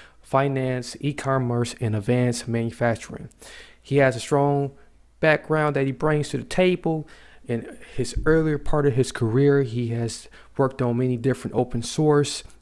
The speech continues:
and security initiatives in mobile communications and electronics. Late in his career, he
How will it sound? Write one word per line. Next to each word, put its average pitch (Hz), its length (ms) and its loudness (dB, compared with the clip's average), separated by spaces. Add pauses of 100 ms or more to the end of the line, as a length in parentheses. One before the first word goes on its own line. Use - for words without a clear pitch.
and 117 120 0
security 127 440 2
initiatives 139 640 2
in 120 120 -2
mobile 120 380 0
communications 117 800 -2
and 113 80 -2
electronics. 143 840 -4 (680)
Late 135 460 0
in 165 120 0
his 156 140 0
career, 139 580 2 (300)
he 123 540 -6